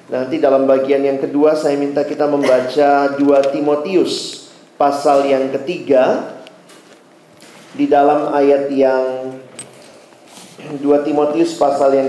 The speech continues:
ketiga, ayat yang ke lima belas sampai tujuh belas. Mari kita baca terlebih dahulu Ibrani pasal yang keempat,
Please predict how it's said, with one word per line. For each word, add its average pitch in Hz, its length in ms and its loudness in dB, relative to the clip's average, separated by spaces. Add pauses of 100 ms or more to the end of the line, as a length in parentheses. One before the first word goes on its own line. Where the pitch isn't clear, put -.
ketiga, 165 720 0 (400)
ayat 147 400 2
yang 139 320 0
ke 135 220 4 (1700)
lima 170 320 2
belas - 640 0 (400)
sampai 139 960 0
tujuh 127 320 -6
belas. 113 240 -4 (1400)
Mari 196 160 2
kita 214 160 2
baca 233 320 4
terlebih 165 320 2
dahulu 185 320 4
Ibrani 156 560 2
pasal 147 400 0
yang 143 240 0
keempat, 143 800 -4